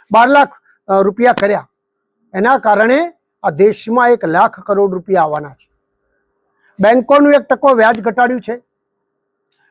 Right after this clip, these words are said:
જી એસ ટી ઘટાડી છે. પહેલા સો ટકા જી એસ ટી હતી કુલ, આપણા જે સ્ટેપ હતા એમાંથી,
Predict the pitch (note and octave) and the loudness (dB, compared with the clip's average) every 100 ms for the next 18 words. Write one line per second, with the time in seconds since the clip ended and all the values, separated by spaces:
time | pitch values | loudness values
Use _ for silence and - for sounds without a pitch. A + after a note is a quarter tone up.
0 | - D#3+ F3 B3+ D4+ - D4+ A#3+ A3 B3+ | -18 -6 0 4 4 2 -2 0 0 2
1 | C4 B3+ C4 C#4 A#3 C4 - C4 D#4 D#4 | 2 0 0 0 0 0 0 2 2 2
2 | D4+ D#4 A#3 C4+ C#4+ - C#4+ B3+ B3 - | 0 0 0 0 -2 -4 -8 -8 -8 -12
3 | _ - D#4 F3+ - _ _ _ _ _ | _ -2 0 0 -6 _ _ _ _ _
4 | - G3 A#3+ G#3 A3 - A#3 B3 B3+ A#3+ | -6 0 0 0 -4 -2 0 0 0 -2
5 | G#3+ G3 C#3+ | -2 -4 -10